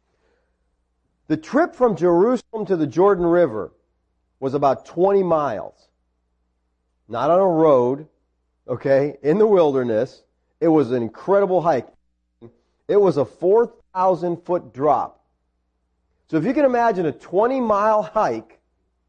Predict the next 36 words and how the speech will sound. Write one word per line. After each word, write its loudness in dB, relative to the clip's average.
and -6
along 2
the 2
way 4
you 2
don't 0
stop -2
at -10
seven -2
eleven 0
and -20
pick -6
anything 0
up, 0
okay, -4
you're 0
out 2
in -10
the -6
middle 2
of 0
nowhere. 0
These -12
people -8
got 0
what -6
they 0
got, 0
food 0
what -6
they 0
got, 2
and -4
they're 2
going 2
out. -4